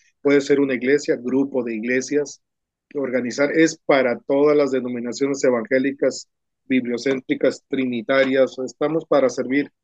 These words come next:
Entonces, este, en el país y fuera del país, entonces estamos a la disposición, es un ministerio, y estamos,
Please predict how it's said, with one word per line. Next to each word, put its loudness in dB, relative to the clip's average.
Entonces, 0
este, -4
en -4
el -2
país 0
y 4
fuera 4
del -4
país, -4
entonces 0
estamos -2
a 0
la 4
disposición, -4
es -4
un 0
ministerio, -2
y -2
estamos, -4